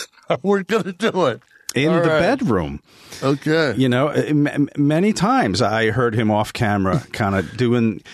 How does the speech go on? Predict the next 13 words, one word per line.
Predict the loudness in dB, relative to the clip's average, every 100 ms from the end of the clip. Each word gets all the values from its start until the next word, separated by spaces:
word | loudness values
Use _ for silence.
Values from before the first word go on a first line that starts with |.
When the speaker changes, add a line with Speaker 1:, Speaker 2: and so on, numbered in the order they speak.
| -18
Speaker 2:
throwing | -14 -10 -2 0 2 2
an | 0 0 -2
amen | 0 2 2 2 2 0 -2 -6 -8 -16 -20 -20 -6
Speaker 1:
Yes. | 0 0
Speaker 2:
every | 2 2
once | 2 2 0
in | 0
a | 2
while. | 2 2 0 0
The | 0 0
Speaker 1:
Yes. | 0
Speaker 2:
off | 0 0 -2 -4
camera, | -2 0 0 0 0 -2